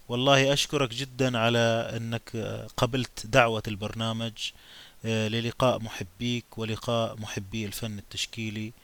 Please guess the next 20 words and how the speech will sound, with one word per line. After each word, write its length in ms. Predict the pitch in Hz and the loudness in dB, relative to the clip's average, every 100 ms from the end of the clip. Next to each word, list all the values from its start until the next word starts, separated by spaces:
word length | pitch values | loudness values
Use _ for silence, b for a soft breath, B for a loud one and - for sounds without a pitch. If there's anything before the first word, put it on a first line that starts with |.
| b b b b - | b b b b -12
آه، 220 | 107 101 | -8 -6
والفن 420 | 101 120 - 143 | -4 -4 0 0
عموما 480 | 104 117 120 117 113 | 0 -4 -4 -4 -4
والذوق 380 | 107 104 117 - | -6 -4 -4 -4
الرفيع 580 | 107 107 - 113 110 107 b b b b | -4 -4 -2 -2 -2 -4 b b b b
في 380 | - 120 117 110 | -6 -2 0 0
برنامج 480 | 104 110 117 107 101 | -2 -4 -4 -4 -6
بودكاست، 760 | 107 - - 110 104 - - - 104 | -10 -8 -2 -2 -2 -6 -12 -16 -12
آه، 320 | 101 95 107 | -10 -8 -8
النادي. 680 | 104 117 135 139 139 143 165 b b b b - | -4 0 0 0 0 -2 -6 b b b b -16
ويعني 1200 | 135 131 127 127 127 123 120 98 95 135 127 131 139 | -8 -2 2 4 4 2 0 -2 -2 4 6 6 2
أنت 180 | 143 | 2
فنان 460 | 139 139 131 135 131 | 0 0 2 4 4
عرفت 400 | 113 135 - - | 2 0 -2 -4
بالواقعية 580 | 110 117 117 107 113 113 | -2 0 0 0 0 0
السحرية، 680 | 101 113 - 113 113 110 | 0 -4 -4 -2 -2 -2
وإلك 360 | 107 113 120 - | -2 -4 -6 -6
لوحات 360 | 110 101 120 107 | -8 -2 0 0
مميزة 500 | 104 104 120 107 95 | -4 -4 -2 -2 -4
تعرف 640 | 95 123 107 101 - - | -6 -4 -4 -4 -6 -10